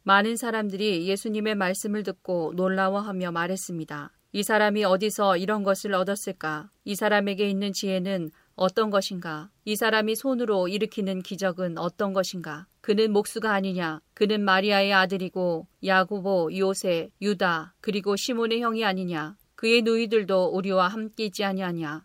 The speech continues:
그러면서 사람들은 예수님을 배척했습니다. 예수님께서 그들에게 "예언자가 고향과 친척과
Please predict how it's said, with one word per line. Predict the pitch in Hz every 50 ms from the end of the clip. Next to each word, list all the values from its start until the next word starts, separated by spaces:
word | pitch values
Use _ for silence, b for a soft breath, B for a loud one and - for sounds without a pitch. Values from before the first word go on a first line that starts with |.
| _ _ _
그러면서 | - 190 208 208 202 202 202 196 - 220 208 202
사람들은 | 196 233 226 226 226 208 190 208 190 214 208 190 170
예수님을 | 170 196 202 - - 214 202 202 190 202 202 180
배척했습니다. | 185 190 - - 247 - - 214 - - 196 180 170 156 - 147 143 147 - _ _ _ _ _
예수님께서 | - 214 214 - 262 233 233 226 214 226 208 - 226 208 214 202
그들에게 | - - 202 233 220 220 202 190 - 180 175 175 170 165 - _ _ _ _ _ _
"예언자가 | 196 196 202 202 202 196 185 196 185 180 185 185 180 175 165 -
고향과 | - - 190 190 190 185 180 175 190 185 180 170 156
친척과 | - - 254 226 - - 226 220 _ - 190 175 165 156 160